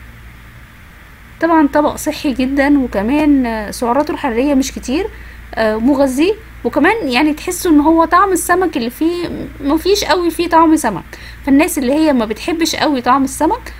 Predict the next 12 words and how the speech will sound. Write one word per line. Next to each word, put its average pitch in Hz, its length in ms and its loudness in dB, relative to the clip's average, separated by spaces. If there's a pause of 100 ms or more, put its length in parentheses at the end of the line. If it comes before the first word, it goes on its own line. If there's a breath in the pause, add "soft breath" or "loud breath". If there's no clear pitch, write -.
(220 loud breath)
ارشح 294 400 -2
ليها 294 160 0
طبعًا 294 340 2
الطبق 262 320 0
ده، 254 240 2
لان، 277 400 2
آه، 233 420 -4 (500 loud breath)
آه، 208 200 0
طعمه 311 360 2
بيكون 277 400 -2
حلو 294 300 0
جدًا. 262 280 0